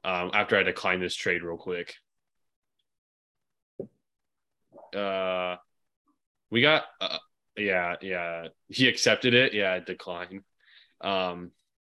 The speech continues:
let me put you guys back up real quick. Woo, we did it. <laughs> Oh, Matt,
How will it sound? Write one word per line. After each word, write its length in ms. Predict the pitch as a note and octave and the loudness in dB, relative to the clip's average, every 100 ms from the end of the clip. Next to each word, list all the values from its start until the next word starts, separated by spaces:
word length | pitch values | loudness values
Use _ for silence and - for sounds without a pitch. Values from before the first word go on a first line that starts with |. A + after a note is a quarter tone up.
| _ _ G2+ | _ _ -8
let 80 | |
me 60 | G2+ | -6
put 180 | G2+ - | -6 -8
you 60 | |
guys 300 | E2+ E2 D#2+ | -8 -8 -8
back 260 | - A#1 - | -10 -14 -14
up 140 | C2 - | -18 -18
real 100 | - | -18
quick. 320 | D2 G#1 - _ _ _ _ _ _ _ _ _ _ _ _ _ _ _ _ _ _ _ _ _ _ _ _ _ - | -12 -14 -14 _ _ _ _ _ _ _ _ _ _ _ _ _ _ _ _ _ _ _ _ _ _ _ _ _ 6
Woo, 380 | F4 F#4 D#4 - - - - - | 10 10 8 2 -6 -8 -14 -6
we 120 | A2 | 2
did 180 | A2 B2 | 4 6
it. 180 | G#2 F#2+ - _ _ _ _ _ _ _ - | 6 2 -6 _ _ _ _ _ _ _ -6
<laughs> 400 | A#2+ - - C#3+ _ _ - - - - - | -6 -6 -12 -14 _ _ -18 -16 -16 -16 -2
Oh, 600 | - B2+ C3 B2+ A#2 G#2+ G2+ | 4 8 8 8 8 6 4
Matt, 420 | G#2 A2 A2 | 0 2 2